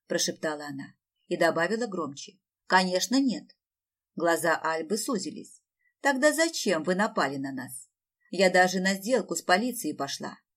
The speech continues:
Она болезненно скривилась, чтобы помочь Тони и этому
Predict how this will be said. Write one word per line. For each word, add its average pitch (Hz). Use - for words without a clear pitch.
Она 165
болезненно 175
скривилась, 147
чтобы 175
помочь 175
Тони 190
и 202
этому 202